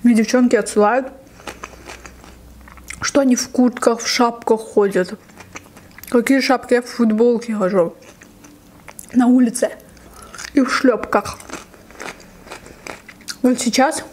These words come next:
можно попить чаек под деревом и с самоваром. Если бы был частный дом. В общем, мои хорошие, на этом все.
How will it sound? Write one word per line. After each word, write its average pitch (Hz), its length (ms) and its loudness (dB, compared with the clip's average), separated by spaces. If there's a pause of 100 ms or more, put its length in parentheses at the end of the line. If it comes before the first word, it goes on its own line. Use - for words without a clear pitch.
(160)
можно 262 300 4
попить 240 400 0
чаек 262 580 0
под 214 220 2
деревом 247 580 2 (680)
и 262 140 2
с 262 100 -4
самоваром. 202 600 2 (2000)
Если 269 240 2
бы 240 140 4
был 247 220 2
частный 220 440 -2
дом. 202 280 0 (4000)
В 302 60 2
общем, 269 220 2
мои 269 120 2
хорошие, 240 440 0
на 214 80 0
этом 214 200 0
все. 240 340 -2